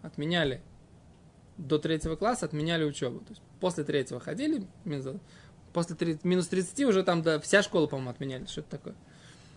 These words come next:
Так он говорил, что в Якутии у них там было так всё время, как бы, да, и они в минус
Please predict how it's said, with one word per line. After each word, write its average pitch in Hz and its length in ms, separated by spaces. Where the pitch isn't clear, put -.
Так 131 160
он 190 160
говорил, 214 260
что 175 120
в 151 40
Якутии 208 400
у 233 40
них 220 140
там 214 200
было 214 120
так 208 200
всё 202 180
время, 220 340
как 156 140
бы, 151 160
да, 156 200
и - 100
они 160 340
в 160 100
минус 175 400